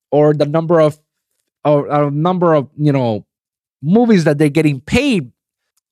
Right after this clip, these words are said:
physically copies, you know? But now on the streaming service is much more cheaper. You can buy a physical copy for twenty something dollars, or you can get it for five bucks and rent it for one day. Of course, some, they're gonna take that deal. The five dollars, what?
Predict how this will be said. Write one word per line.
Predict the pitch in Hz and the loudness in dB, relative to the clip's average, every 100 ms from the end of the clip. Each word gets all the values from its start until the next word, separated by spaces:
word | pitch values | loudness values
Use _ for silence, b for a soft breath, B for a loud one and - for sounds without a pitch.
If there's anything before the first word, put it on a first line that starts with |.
| 117 | -6
physically | - 156 160 147 131 | 0 0 0 0 -2
copies, | - 117 - 85 78 | -2 -4 -4 -10 -12
you | 95 | -8
know? | 98 143 208 _ _ _ - | -2 -2 -4 _ _ _ -6
But | 113 | -4
now | 139 180 | 0 0
on | 165 | 0
the | 127 | 0
streaming | - 233 311 170 | 0 0 2 0
service | - 92 85 87 | 0 -2 -2 -6
is | 98 104 | -6 -4
much | 101 - | -6 -6
more | 78 - | -14 -8
cheaper. | - 226 170 78 - _ | -2 0 -2 -8 -12 _
You | 117 170 | -4 0
can | 185 101 | -2 -2
buy | 98 165 | -2 0
a | 294 170 | 0 0
physical | - 127 120 120 98 _ | 0 -2 -2 -4 -4 _
copy | 117 95 98 | -4 -2 -4
for | - 107 90 | -2 -2 -2
twenty | - 120 101 | -4 -4 -2
something | - 101 90 78 | -4 -6 -6 -4
dollars, | 175 202 90 - | -2 -2 -4 -8
or | - 165 220 95 104 - _ _ _ _ - | -4 0 0 0 -4 -10 _ _ _ _ -6
you | 107 | -4
can | 104 | -2
get | 92 87 | -4 -6
it | 87 | -6
for | 87 | -10
five | 85 87 80 - | -6 -6 -6 -4
bucks | - - - | -6 -6 -12
and | 92 104 | -12 -6
rent | 107 90 - | -4 -4 -8
it | 73 | -6
for | 92 | -4
one | 85 76 78 | -4 -8 -4
day. | 131 190 - _ _ _ | -4 -4 -10 _ _ _
Of | - 143 | -4 -2
course, | - 254 233 - | 0 2 2 -2
some, | - 220 285 370 254 156 | -2 0 0 -2 -6 -4
they're | 151 220 359 | 0 2 2
gonna | 370 277 | 0 0
take | - 254 190 | 0 0 0
that | 240 240 202 | -2 -2 2
deal. | 277 370 392 165 | 4 6 4 2
The | 151 180 | 0 -4
five | - 233 262 254 | -4 -4 -4 -4
dollars, | 233 254 330 349 - | -4 -2 -2 -4 -6
what? | 180 359 392 - | -2 -2 -2 -8